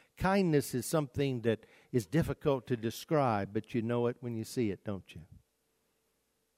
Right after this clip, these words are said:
You know it when you experience it. We know what kindness is. We may not be very good at it,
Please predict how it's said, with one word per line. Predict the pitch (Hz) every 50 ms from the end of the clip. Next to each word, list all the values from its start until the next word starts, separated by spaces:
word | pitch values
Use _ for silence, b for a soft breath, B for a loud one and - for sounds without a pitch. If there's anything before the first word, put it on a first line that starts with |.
| _ _ _ _ _ -
You | 123 123
know | 123 123 135 135 127 117
it | 107 - -
when | 120 117 110
you | 107 107 104
experience | 98 - - - - - 147 135 120 107 101 95 82 82 - - -
it. | 78 - _ - - - - - - - - _ _ _ _ _ _ _ _ _ _ _ _ _ -
We | 196 196
know | 160 131 117
what | 101 92 - -
kindness | - 117 107 104 104 98 90 90 - - - 104
is. | 92 90 95 123 - - - - _ b b b b b b
We | 127 135
may | 127 131 135
not | 143 147 147 135
be | 147 151
very | 139 156 175 175 160
good | 143 190 269 311 220
at | 143 131 120 123
it, | 160 170 - -